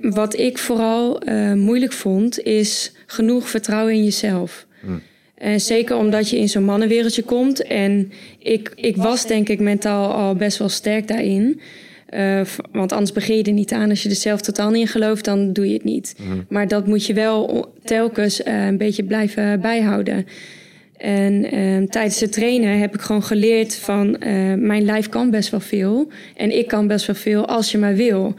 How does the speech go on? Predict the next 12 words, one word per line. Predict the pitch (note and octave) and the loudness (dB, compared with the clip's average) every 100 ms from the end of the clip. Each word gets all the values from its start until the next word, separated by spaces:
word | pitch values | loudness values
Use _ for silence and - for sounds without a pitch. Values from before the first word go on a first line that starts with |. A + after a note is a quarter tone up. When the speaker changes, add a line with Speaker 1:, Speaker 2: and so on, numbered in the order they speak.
| - - | -10 -10
Speaker 1:
En | - G#3+ | -2 -2
ik | G#3+ | 0
had | G#3 | -2
echt | - G#3+ G#3+ | 0 -2 0
heel | G#3+ A#3+ G3+ | 2 2 2
duidelijk | A3 G#3+ G#3 | 0 0 0
voor | - | 0
mezelf | G#3+ G3+ A3 G#3+ | 0 0 0 0
iedere | - A3 G#3 | 0 0 0
keer | A3 G3 | 0 0
doelen | A#3+ A#3+ G#3+ - | 2 2 0 -2
opgesteld. | G#3 - - G3+ G3 A3 A#3 | -4 -4 -4 -2 -2 -2 -4